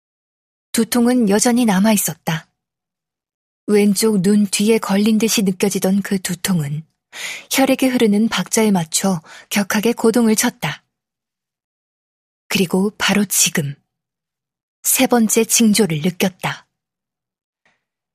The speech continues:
결혼을 잘못했고 서투르고 이기적인 남편 때문에 섹스도 제대로 못해봤고 그나마 한 것도 금세 진력이 났던 알베르티는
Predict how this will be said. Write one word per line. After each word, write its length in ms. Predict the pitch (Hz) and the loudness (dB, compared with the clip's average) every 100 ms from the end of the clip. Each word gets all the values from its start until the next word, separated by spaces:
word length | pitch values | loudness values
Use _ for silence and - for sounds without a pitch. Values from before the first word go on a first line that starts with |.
| _ _ | _ _
결혼을 460 | - 208 214 214 220 | -2 2 4 4 2
잘못했고 1040 | 220 208 196 214 - 196 _ 175 175 180 - - - | 2 2 2 0 -2 -6 _ -4 -2 -4 -8 -20 -10
서투르고 580 | - 285 - 262 220 247 | -4 -2 0 0 2 2
이기적인 500 | 185 180 254 220 233 | 0 0 0 0 2
남편 380 | 202 190 233 226 | 2 2 0 0
때문에 480 | 185 147 160 185 - _ - - - | -2 -2 -2 -2 -6 _ -18 -16 -10
섹스도 520 | - 285 - 262 262 | -2 -2 0 0 0
제대로 320 | 254 202 208 226 | 0 0 2 2
못해봤고 880 | 185 180 247 240 185 - 147 147 _ _ _ _ - | 2 0 -2 -2 -4 -6 -10 -10 _ _ _ _ -2
그나마 320 | 240 233 254 | 2 4 2
한 180 | 254 277 | 2 0
것도 460 | 233 - 202 214 - - - | -2 -2 0 0 -2 -12 -8
금세 320 | - 226 254 | 0 2 2
진력이 460 | 254 - 220 240 240 | 0 0 2 2 2
났던 320 | 214 190 208 | 0 0 0
알베르티는 800 | 180 175 247 240 226 170 147 147 | 0 0 0 -2 -2 -4 -4 -8